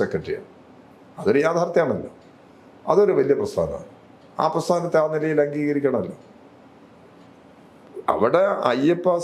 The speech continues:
സംഗമത്തിന്, ഏ, വെള്ളാപ്പള്ളി വന്നിട്ടുണ്ടെങ്കിൽ ഇപ്പോൾ യാത്രാമധ്യേ ഉണ്ടായിട്ടുള്ള ഒരു പ്രശ്നമാണ് ഒരു, ഏ, കാറിൽ സഞ്ചരിച്ചു എന്ന് പറയുന്നത്.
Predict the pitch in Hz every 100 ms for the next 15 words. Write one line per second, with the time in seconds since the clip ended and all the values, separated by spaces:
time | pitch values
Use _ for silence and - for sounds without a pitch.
0 | - 156 165 160 165 156 160 156 - -
1 | - - - 139 135 127 131 156 151 151
2 | 147 147 143 143 143 143 151 135 135 143
3 | 170 - 208 202 185 190 180 175 170 170
4 | 156 156 147 143 123 123 110 92 - -
5 | - - - - - - - - - -
6 | 127 131 131 - - - - 113 101 95
7 | 127 139 147 139 123 127 123 - 110 104
8 | 90 85 82 -